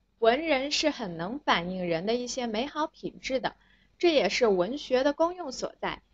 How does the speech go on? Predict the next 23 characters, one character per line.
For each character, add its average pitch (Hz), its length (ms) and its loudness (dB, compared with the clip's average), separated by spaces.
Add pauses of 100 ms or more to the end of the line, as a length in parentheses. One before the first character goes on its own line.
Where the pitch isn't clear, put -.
(200)
尤 294 220 8
其 320 240 -2
是 311 180 -2
在 302 200 6
现 381 260 -2
代 240 160 4
社 196 240 -6
会， 170 240 0 (320)
文 277 220 4
学 320 200 2
作 320 240 4
品 165 360 -6
对 226 180 6
于 226 140 -4
浸 320 260 -2
润 214 240 2
人 165 220 -6
心 311 280 -8
具 - 160 -6
有 156 220 4
重 277 260 -2
大 180 220 -4
意 175 60 -4